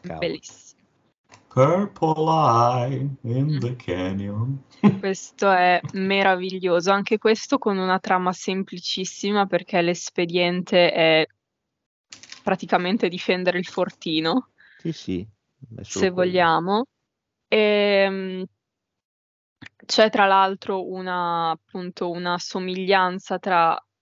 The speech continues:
Speaker 2: questo e il film che f-, dirò al prossimo giro. Ehm, sempre tra una, un rappresentante della legge, diciamo, più,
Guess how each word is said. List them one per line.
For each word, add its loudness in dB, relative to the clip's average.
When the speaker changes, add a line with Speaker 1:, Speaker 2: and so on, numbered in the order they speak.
Speaker 2:
questo -2
e 0
il -8
film -4
che -6
f-, -20
dirò 2
al 2
prossimo -6
giro. -6
Ehm, 2
sempre 0
tra 2
una, -6
un -2
rappresentante 0
della 2
legge, -2
diciamo, -4
più, -4